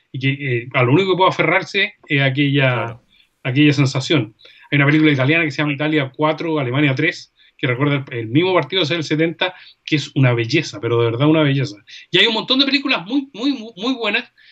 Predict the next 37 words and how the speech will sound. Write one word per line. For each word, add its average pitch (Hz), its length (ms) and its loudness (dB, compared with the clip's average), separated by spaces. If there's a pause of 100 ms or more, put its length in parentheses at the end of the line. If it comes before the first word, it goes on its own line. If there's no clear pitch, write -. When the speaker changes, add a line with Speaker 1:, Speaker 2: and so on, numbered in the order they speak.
(140)
Speaker 1:
que 160 100 -2
tienen 226 340 -2
una 202 120 -4
historia 233 380 0
de 202 160 2
fútbol 262 420 -6
detrás, 226 400 -4
en 151 100 -6
segundo 208 400 -4
plano, 175 380 -2 (400)
y 160 100 -8
que 160 60 -4
también, 202 840 -2
que 143 120 -10
tam-, 147 240 -4 (140)
que 147 80 -4
también 135 440 -2
la, 180 320 0 (760)
tuve 247 160 2
durante 262 260 2
mucho 240 200 -2
tiempo 269 520 0
activo 220 480 -6
un 196 80 -6
sitio 240 220 -4
que 226 80 -4
se 196 60 -4
llamaba 214 260 0
futboldepelicula 220 720 -4
punto 214 280 -6
c 196 240 0
l, 135 140 0
que 139 100 -4
sigue 208 200 -6
estando 220 320 -4
arriba, 202 340 -4 (380)
pero 147 180 -2